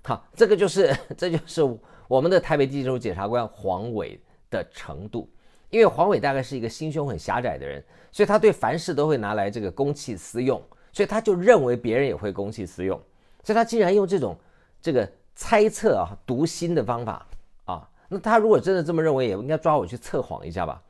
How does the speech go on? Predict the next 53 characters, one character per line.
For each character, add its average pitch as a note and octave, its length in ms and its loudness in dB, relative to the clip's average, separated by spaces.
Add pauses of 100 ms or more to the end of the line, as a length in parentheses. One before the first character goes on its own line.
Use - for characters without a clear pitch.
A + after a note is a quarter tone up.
(160)
没 E3+ 140 4
有， E3 40 4
没 B2 120 0
有， G2 100 -4 (100)
他 B3+ 120 0
完 D#3+ 160 2
全 D3+ 160 -2
就 D3+ 40 -4
是 D3 160 4 (220)
隔 C#3+ 140 4
空 F3 200 -2
打 F2+ 200 -2
牛 F2 180 -6
的 A2 80 -2
方 A#2+ 160 -8
式， B2 180 -10 (240)
认 D#3+ 320 4
定 E3 140 2
了 B2 140 4
我 D#2+ 160 -2
的 F2+ 80 -8
犯 A2+ 200 -2
罪 G#2+ 140 -4
动 G2+ 180 -6
机。 G#2 240 -10 (380)
他 C#3 100 -8
就 C#3 120 -2
说 B2+ 200 -2
，“哦， A#2 280 2
我 F#2+ 120 -4
就 B2+ 140 -4
是 A#2+ 180 -8
这 G#2 140 -4
个， F2 180 -2 (280)
因 B2 160 -2
为 A2+ 200 2
这 G2 140 -6
个 G2 60 -4
狭 G2 240 -2
怨 B2+ 120 -2
报 C3 160 2
复 D3 360 0
啊。” - 280 -14 (200)
但 G#3 180 4 (400)
不 F#3+ 80 -2
过 F#3+ 140 4 (120)
当 D#3+ 140 2
然 A#2 140 0
了， G2 120 -6 (460)
他 B2+ 260 -6
这 D#3+ 80 -6
个， A2+ 220 -4 (480)
我， A#2 180 -6